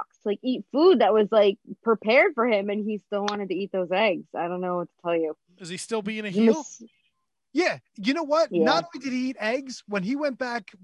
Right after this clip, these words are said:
Speaker 3: where did he go, to Tatooine to go visit with, uh, with what's her name? Um,
Speaker 1: With Cara Dune or with, um,
Speaker 3: Yeah, you
Speaker 1: Oh,
Speaker 3: know.
Speaker 1: no, no, no. Was it Amy Sedaris' character?
Speaker 3: No, yeah, well, he went ba-, no, he went back to meet with, um, with, uh,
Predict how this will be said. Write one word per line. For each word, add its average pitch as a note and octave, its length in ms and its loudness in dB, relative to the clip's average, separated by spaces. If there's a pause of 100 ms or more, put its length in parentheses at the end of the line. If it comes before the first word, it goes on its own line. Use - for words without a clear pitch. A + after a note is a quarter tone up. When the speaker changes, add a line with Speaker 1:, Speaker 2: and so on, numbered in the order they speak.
(220)
Speaker 3:
where C4 180 -4
did F4 60 -2
he D#4+ 40 -4
go, C#4+ 120 0
to F3 100 -4
Tatooine A#3 680 -4
to A#3+ 60 -10
go A3 180 0
visit G#3+ 300 -6
with, G3+ 220 -6
uh, F#3+ 240 -2
with F3 160 -10
what's G3 220 -6
her A#3+ 80 -10
name? A3+ 380 -6 (100)
Um, C#3+ 420 -10 (180)
Speaker 1:
With - 120 -6
Cara F3+ 340 4
Dune F#3 400 0
or E3+ 400 0
with, G3 220 4
um, D#3+ 420 2 (840)
Speaker 3:
Yeah, B3+ 240 -2 (200)
you B3+ 160 -18
Speaker 1:
Oh, F4 240 8
Speaker 3:
know. F4 180 8
Speaker 1:
no, - 0 -
no, F4 100 6
no. E4+ 220 6
Was C#4+ 240 2
it D#4 100 0
Amy D4+ 240 -2
Sedaris' C4 500 -4
character? E4 520 -4 (340)
Speaker 3:
No, B3 380 2
yeah, C#4 140 2
well, B3 160 4
he G#3 140 0
went D#4 220 -2
ba-, C4 120 -8
no, C4+ 180 0
he G#3 120 -2
went C4+ 180 -2
back B3+ 220 -2
to B3 100 -6
meet A#3+ 160 -4
with, A3+ 240 -4
um, G3+ 480 -4 (100)
with, G3 180 -4
uh, F#3 340 0